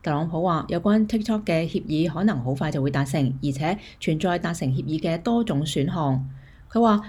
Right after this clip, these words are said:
佢哋有一啲好好嘅選項，佢哋可能能夠讓好多人滿意，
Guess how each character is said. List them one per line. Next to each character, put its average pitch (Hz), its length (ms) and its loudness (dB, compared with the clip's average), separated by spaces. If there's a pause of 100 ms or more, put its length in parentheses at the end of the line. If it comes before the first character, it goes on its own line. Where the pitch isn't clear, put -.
(120)
佢 262 60 0
哋 247 120 6
有 214 180 8
一 - 0 -
啲 294 220 0
好 202 120 2
好 185 140 0
嘅 196 100 2
選 170 240 -2
項， 151 340 2 (120)
佢 208 80 0
哋 202 100 6
可 175 220 2
能 165 240 4
能 135 120 6
夠 160 300 4
讓 156 240 2
好 156 140 -2
多 214 120 4
人 160 140 2
滿 139 300 4
意， 160 280 2